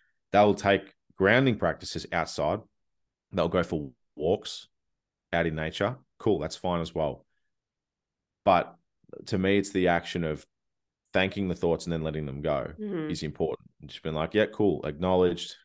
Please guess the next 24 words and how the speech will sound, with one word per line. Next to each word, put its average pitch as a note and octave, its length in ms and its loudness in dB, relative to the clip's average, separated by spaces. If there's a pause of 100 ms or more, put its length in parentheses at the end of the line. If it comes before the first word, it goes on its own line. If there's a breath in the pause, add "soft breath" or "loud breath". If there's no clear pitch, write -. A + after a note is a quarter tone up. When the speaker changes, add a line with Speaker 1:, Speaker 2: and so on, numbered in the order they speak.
(340)
Speaker 1:
back D#2+ 200 -2
to - 80 -10
the D#2 80 -6
breath." C2+ 300 -8 (340)
And D#2+ 80 -6
it's, D#2+ 160 -8
it - 280 -6
allows F2+ 420 4
you G2 80 -2
to E2+ 60 0
put - 240 -8
things E2 240 -4
down G2 380 -6 (160)
that C#2+ 120 -10
you - 60 0
Speaker 2:
Mm. F2 100 4
Speaker 1:
otherwise D2+ 360 0
wouldn't. E2+ 320 -4
So D#2+ 180 -4
walking A2 420 2
Speaker 2:
Mm. E2 40 -4
Speaker 1:
can F2+ 200 0
be F2 100 -2
beneficial, E2+ 640 -4